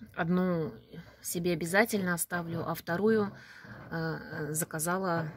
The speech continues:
ну, просто повторялку. Кому-то, может быть, нужно будет,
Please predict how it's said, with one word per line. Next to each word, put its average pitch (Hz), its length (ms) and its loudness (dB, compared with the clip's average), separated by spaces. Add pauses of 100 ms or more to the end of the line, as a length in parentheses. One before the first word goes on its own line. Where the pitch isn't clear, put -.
(880)
ну, 208 240 -2
просто - 300 -4
повторялку. 165 880 0
Кому-то, 170 340 -4
может 170 240 -2
быть, 160 180 -8
нужно 175 300 0
будет, 165 320 -2